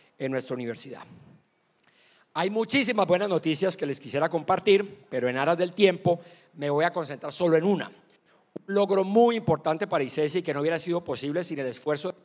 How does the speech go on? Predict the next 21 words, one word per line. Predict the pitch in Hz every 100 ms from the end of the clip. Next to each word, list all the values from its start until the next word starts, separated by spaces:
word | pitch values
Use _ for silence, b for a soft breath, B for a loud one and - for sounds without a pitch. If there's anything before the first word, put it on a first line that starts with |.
| -
todos | 170 170 175 -
los | - 127
aquí | 120 127
presentes. | - - 110 - - - B B B B B -
El | 156
ranking | 151 196 214 226 214
T | 220 214
H | 208 - 208
E | 202 202
Young | 160 156 202 214
University | 202 156 170 175 180 175 175 _ _ _ -
dos | 147
mil | 143 170
veintitrés | 170 180 151 131 151 156 156 - -
de |
la | 131
firma | 147 151 165
inglesa | 156 160 170
Times | - 165 170 151
Higher | 160 160
Education, | 139 147 143 143 165